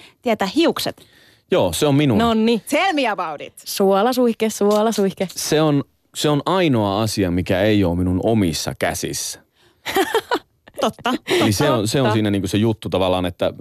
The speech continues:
Speaker 2: mie kaikkea muuta niinku kehoon liittyvää,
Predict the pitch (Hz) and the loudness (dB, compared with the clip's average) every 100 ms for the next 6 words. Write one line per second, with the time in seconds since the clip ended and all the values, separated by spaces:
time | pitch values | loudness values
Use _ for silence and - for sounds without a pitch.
0 | 101 95 104 98 - 147 151 - 117 135 | -14 -6 -2 -2 -2 -4 -2 0 2 2
1 | 143 110 90 85 _ - 95 90 87 110 | 2 0 -2 -6 _ -6 -4 -2 0 2
2 | 110 87 87 90 - 85 85 80 | 2 0 0 -2 -2 -2 0 -2